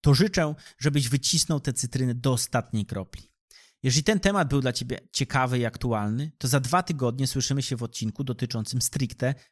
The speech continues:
Black Friday i tego, co w Plona Consulting, jako firma dysponująca zespołem świetnych dyrektorów finansowych, widzimy, jeżeli chodzi o przygotowania czy właśnie egzekucję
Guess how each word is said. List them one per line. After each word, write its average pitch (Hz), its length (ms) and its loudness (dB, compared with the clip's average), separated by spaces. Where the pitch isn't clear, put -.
Black 107 280 -4
Friday 110 500 -2
i 139 100 -2
tego, 190 280 2
co 233 200 0
w - 80 -8
Plona 143 340 -2
Consulting, 117 600 -4
jako 113 200 -6
firma 156 320 -2
dysponująca 127 580 -4
zespołem 120 340 -4
świetnych 131 480 -4
dyrektorów 117 500 -4
finansowych, 110 720 -4
widzimy, 127 440 2
jeżeli 135 200 0
chodzi 139 260 0
o 135 60 -2
przygotowania 123 760 0
czy 135 120 0
właśnie 135 380 0
egzekucję 131 920 -2